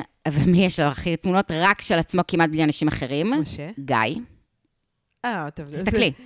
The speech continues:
Speaker 1: אני מראה לטליה.
Speaker 2: אה, וואו.
Speaker 1: רק תמונות של עצמו.
Speaker 2: וואו, אבל חתיך חמוד.
Speaker 1: כן,
Speaker 2: <laughs>
Speaker 1: אבל רק תמונות.
Speaker 2: הלו.
Speaker 1: אה, עוד דבר שגיליתי באינסטגרם השבוע הוא, ואני, אה,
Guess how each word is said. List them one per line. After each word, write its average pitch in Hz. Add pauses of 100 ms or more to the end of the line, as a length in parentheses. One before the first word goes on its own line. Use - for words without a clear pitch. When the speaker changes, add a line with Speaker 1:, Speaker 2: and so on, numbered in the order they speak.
(180)
Speaker 1:
אני 180
מראה 190
לטליה. 170
Speaker 2:
אה, 180 (420)
וואו. 143
Speaker 1:
רק 202
תמונות 139
של 107
עצמו. 139 (140)
Speaker 2:
וואו, 151 (500)
אבל 160
חתיך 262
חמוד. 185 (220)
Speaker 1:
כן, 311 (180)
Speaker 2:
<laughs> 180
Speaker 1:
אבל 170
רק 156
תמונות. 151 (220)
Speaker 2:
הלו. 302
Speaker 1:
אה, 180
עוד 233
דבר 226
שגיליתי 185
באינסטגרם 202
השבוע 190
הוא, 190
ואני, 202
אה, -